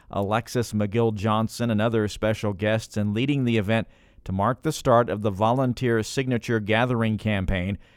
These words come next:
to qualify an abortion rights constitutional amendment for the twenty twenty-four Nevada ballot. The rally marks the first appearance of Pritzker at a public event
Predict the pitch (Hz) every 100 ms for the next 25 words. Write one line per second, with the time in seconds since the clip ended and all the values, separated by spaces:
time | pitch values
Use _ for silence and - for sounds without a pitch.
0 | _ - - 113 131 143 113 107 117 110
1 | 98 127 120 117 110 113 117 - - _
2 | - 131 131 - - 139 - 117 110 107
3 | 131 160 104 - 90 90 113 113 107 110
4 | 104 98 117 117 107 110 107 90 110 127
5 | 101 - - _ - - 87 98 95 90
6 | 104 - 87 - 113 - - 123 135 107
7 | 98 - 101 - 117 107 - 123 123 -
8 | 123 110 107